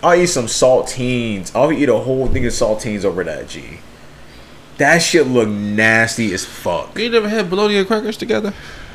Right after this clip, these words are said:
Speaker 1: Hell no, bro. I see people at work doing that shit.
Speaker 2: That's some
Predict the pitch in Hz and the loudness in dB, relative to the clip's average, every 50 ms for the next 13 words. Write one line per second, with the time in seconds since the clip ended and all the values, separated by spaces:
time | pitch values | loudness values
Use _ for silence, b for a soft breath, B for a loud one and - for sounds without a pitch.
0 | B B - - - 175 196 214 214 202 175 139 107 90 71 64 60 - - - | B B -14 -10 -6 -4 0 0 2 2 2 0 -2 -4 -8 -12 -14 -10 -6 -4
1 | 170 202 208 - 160 147 160 - 110 98 87 87 101 110 156 190 185 131 123 110 | -4 -2 -2 -2 -2 -2 -2 -4 -4 -4 -6 -6 -4 -2 -2 -2 -2 -4 -4 -6
2 | 107 98 92 92 107 - - - 82 78 69 60 - - - - - - 185 - | -6 -6 -6 -8 -8 -8 -10 -10 -10 -12 -12 -14 -16 -16 -16 -14 -12 -12 -10 -10
3 | - 113 92 | -10 -10 -10